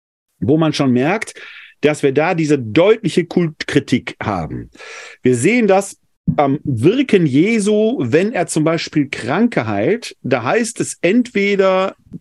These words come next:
dein Glaube hat dir geholfen, dann ist die Initiative quasi erfolgt aus einer Selbstermächtigung der Hilfesuchenden.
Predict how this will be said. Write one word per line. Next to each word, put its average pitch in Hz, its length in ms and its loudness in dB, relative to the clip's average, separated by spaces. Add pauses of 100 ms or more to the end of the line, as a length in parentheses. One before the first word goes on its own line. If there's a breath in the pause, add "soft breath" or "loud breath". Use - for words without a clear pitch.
dein 127 300 0
Glaube 147 360 2
hat 170 140 -4
dir 180 80 0
geholfen, 190 640 0
dann 147 400 0
ist 180 300 -6
die 175 100 -6
Initiative 151 1040 0 (240)
quasi 139 580 0
erfolgt - 420 -2
aus - 120 -4
einer 131 240 -2
Selbstermächtigung 143 1040 -2
der 117 280 -2 (220 loud breath)
Hilfesuchenden. 113 840 0